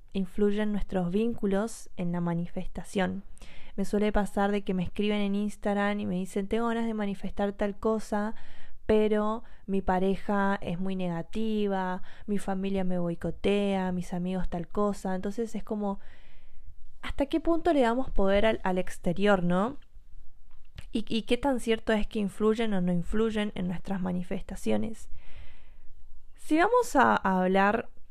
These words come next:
como de un lado más teórico, <laughs> por decirlo de alguna manera, en realidad nadie tiene poder sobre nosotros más que nosotros mismos. Es decir, que por más que tengamos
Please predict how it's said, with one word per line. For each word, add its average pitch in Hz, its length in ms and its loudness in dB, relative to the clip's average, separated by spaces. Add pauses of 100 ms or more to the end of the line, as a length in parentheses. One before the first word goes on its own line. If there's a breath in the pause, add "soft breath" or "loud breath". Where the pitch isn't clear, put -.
(100)
como 185 320 2
de 185 240 2
un 202 260 0
lado 196 320 4
más 185 640 -2 (280)
teórico, 196 800 4
<laughs> 214 260 6
por 202 120 6
decirlo 190 300 2
de 208 60 6
alguna 202 240 2
manera, 202 460 0 (340 loud breath)
en 214 160 0
realidad 226 480 2
nadie 220 400 0
tiene 214 260 -2
poder 190 380 -2
sobre 190 260 -4
nosotros 185 540 0
más 190 160 -4
que - 140 -6
nosotros 175 500 -4
mismos. - 500 -4 (880 soft breath)
Es 98 160 0
decir, 104 500 0 (360)
que 190 500 2 (240)
por 208 140 2
más 214 160 0
que 247 100 0
tengamos 220 720 -2